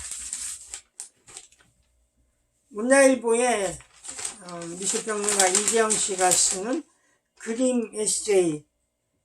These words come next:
정지아나의 그림을 이렇게 소개를 했습니다. 해럴드 경제 지상갤러-, 지상갤러리는 이강수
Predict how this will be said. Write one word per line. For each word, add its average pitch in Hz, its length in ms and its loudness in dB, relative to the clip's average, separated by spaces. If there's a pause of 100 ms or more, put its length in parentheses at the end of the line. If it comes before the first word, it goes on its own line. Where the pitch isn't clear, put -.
(200)
정지아나의 214 1300 0 (340)
그림을 208 440 2 (320)
이렇게 160 380 -12
소개를 214 600 -4
했습니다. 175 540 -10 (3250)
해럴드 302 380 2
경제 269 400 2
지상갤러-, 196 1160 0 (320)
지상갤러리는 190 960 -4 (460)
이강수 202 1400 2